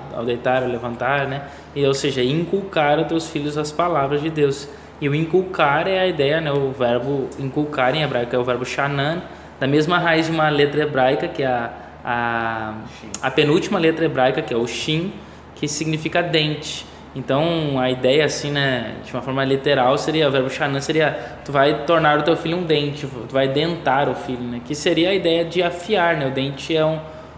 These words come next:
Speaker 1: um instrumento que nós temos, né, pra, pra cortar os alimentos, especialmente esses dentes centra-, é, frontais, e eles, então, é, transmitem essa ideia de estarem afiados pra, pra triturar, né, pra quebrar o alimento, pra, pra dividir o alimento.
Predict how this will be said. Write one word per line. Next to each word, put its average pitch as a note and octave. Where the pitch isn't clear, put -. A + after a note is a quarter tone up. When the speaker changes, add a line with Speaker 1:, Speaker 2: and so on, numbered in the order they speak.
Speaker 1:
um C#3+
instrumento D3
que -
nós -
temos, C#3+
né, B2
pra, A#2
pra A#2+
cortar D#3
os C#3
alimentos, D3+
especialmente D#3
esses -
dentes C#3+
centra-, D#3
é, A#2+
frontais, D3
e D3+
eles, C#3+
então, D3
é, C3+
transmitem C#3+
essa D3+
ideia C#3
de C3+
estarem C#3
afiados C#3
pra, D3+
pra C#3
triturar, D3
né, B2+
pra C3
quebrar C3
o -
alimento, C3
pra, A2+
pra A#2
dividir C#3
o -
alimento. A#2+